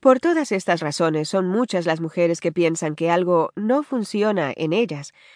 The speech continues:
porque no consiguen mantener la relación con la que siempre han soñado. Pero que quede claro, tú no tienes nada de malo.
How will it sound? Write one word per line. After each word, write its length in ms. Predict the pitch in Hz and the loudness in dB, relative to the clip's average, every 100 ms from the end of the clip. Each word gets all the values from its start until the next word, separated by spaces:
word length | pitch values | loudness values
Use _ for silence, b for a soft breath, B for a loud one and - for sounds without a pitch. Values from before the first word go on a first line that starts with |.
| b b b | b b b
porque 280 | - 170 - | -16 -12 -4
no 200 | 147 170 | 0 2
consiguen 460 | 170 165 180 165 165 | 2 0 0 0 2
mantener 460 | 160 156 156 165 | 0 0 0 0
la 100 | 214 | -2
relación 520 | 190 151 143 - 160 151 | -4 -2 -2 0 0 0
con 180 | 156 | -2
la 120 | 156 147 | -2 -4
que 140 | 147 | -6
siempre 500 | - 170 180 151 135 | -2 0 0 -2 -4
han 100 | 139 | -4
soñado. 480 | 143 131 143 151 147 _ _ _ _ _ _ - | -4 -4 -4 -6 -12 _ _ _ _ _ _ 2
Pero 180 | 269 | 4
que 120 | 254 262 | 4 2
quede 240 | 294 330 | 0 0
claro, 400 | 240 233 175 143 _ _ _ _ _ | 0 0 0 -6 _ _ _ _ _
tú 280 | 311 170 143 - | 0 0 -2 0
no 200 | 208 185 | 2 4
tienes 400 | 196 180 165 165 | 2 2 0 -2
nada 400 | 156 185 262 269 | -2 -2 0 0
de 100 | 226 | 0
malo. 360 | 214 190 143 | 0 -2 -6